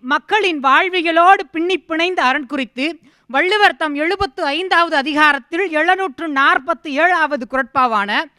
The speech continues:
"முற்றியும் முற்றாதெரிந்தும் அறைப்படுத்தும் பற்றற்கு அரிது அரண்" என ஒன்றே முக்கால் அடியில் குறிப்பிடுகிறார். கம்பராமாயணத்தில் இலங்கையின் அரண் குறித்து கம்பர் இப்படி பதிவு செய்கிறார்: "மேருவை நிறுத்தி வழி செய்தது கொள்,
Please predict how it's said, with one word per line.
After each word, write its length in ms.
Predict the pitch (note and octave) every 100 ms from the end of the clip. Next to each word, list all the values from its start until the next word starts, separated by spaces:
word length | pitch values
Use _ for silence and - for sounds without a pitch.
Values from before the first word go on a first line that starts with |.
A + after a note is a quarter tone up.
| _ _
"முற்றியும் 600 | G#3 A3+ - A3+ C4+ E4 _ _ _
முற்றாதெரிந்தும் 1000 | - B3 - G4 F4+ D#4+ C#4 D#4+ D4 E4 F4 _ _ _ _ F3+
அறைப்படுத்தும் 720 | B3+ C4+ C4+ A3 - A#3 E3 - _ _
பற்றற்கு 760 | A#3 A#3 - F#4 F4 - G4
அரிது 580 | F4 G#3 C#4 E4 E4+ F#4+
அரண்" 320 | F#3+ A#3+ E4+
என 220 | D4 B3 G#3
ஒன்றே 400 | B3 D4+ E4 C#4+
முக்கால் 340 | A#3 A3+ F3+
அடியில் 280 | E3 A3 E3+
குறிப்பிடுகிறார். 540 | C#3+ C#3 C#3 C3 C3 _ _ _ _ -
கம்பராமாயணத்தில் 840 | D#4 G4 G#4+ G4+ F#4+ E4+ D#4 B3+ F#4+
இலங்கையின் 480 | E4 F#4 G4 F#4 E4
அரண் 200 | C#4+ C#4+
குறித்து 300 | D4 C4 F#4+
கம்பர் 320 | C#4+ E4+ E4
இப்படி 260 | A#3 F#4 C#4
பதிவு 280 | A3 A#3
செய்கிறார்: 400 | - F3+ E3+ D3 - _ _
"மேருவை 640 | E3+ F#3 C#4 D#4 B3+ A#3 G#3
நிறுத்தி 640 | A3+ C#4+ - A3+ B3 C4+
வழி 200 | F#3 G#3
செய்தது 460 | G3+ A3+ B3+ G#3+ D3+
கொள், 220 | D#3 C#3